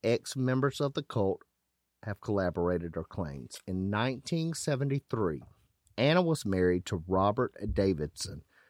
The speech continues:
and lived in Chicago, Illinois, with him and his six children. The family was not religious, but Anna was very strict about disciplining the kids. On September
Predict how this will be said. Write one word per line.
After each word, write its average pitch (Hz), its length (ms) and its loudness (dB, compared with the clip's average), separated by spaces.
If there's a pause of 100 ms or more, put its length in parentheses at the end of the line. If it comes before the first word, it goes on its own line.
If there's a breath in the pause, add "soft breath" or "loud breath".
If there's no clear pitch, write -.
(240 soft breath)
and 139 120 4
lived 123 220 6
in 113 100 2
Chicago, 110 640 2
Illinois, 90 560 0 (1040)
with 104 160 0
him 151 400 4
and 113 240 2
his 101 100 0
six - 320 -4
children. 85 680 -4 (760)
The 120 80 -4
family 139 360 2
was 98 280 0
not 107 340 0
religious, 107 520 0
but - 280 -6
Anna 123 300 0
was 117 200 2
very 147 300 0
strict - 560 -2
about 85 320 0
disciplining 82 600 -4
the 69 100 -14
kids. - 500 -2 (1120)
On 101 220 0
September 104 680 0